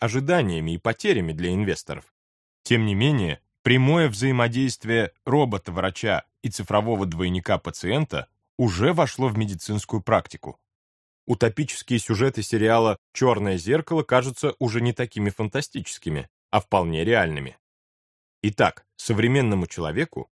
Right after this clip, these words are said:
нужны навыки для эффективного и, самое главное, безопасного использования всех возможностей цифрового мира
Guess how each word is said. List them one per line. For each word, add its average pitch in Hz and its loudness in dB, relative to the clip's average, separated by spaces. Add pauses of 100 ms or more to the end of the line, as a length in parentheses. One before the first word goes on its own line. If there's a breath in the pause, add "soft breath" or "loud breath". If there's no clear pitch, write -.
(160)
нужны 120 2
навыки 127 2
для 113 0
эффективного 107 -4 (240)
и, 117 0
самое 147 2
главное, 85 -2
безопасного 113 2
использования 143 0
всех - -2
возможностей 101 -2
цифрового 98 -2
мира 117 -2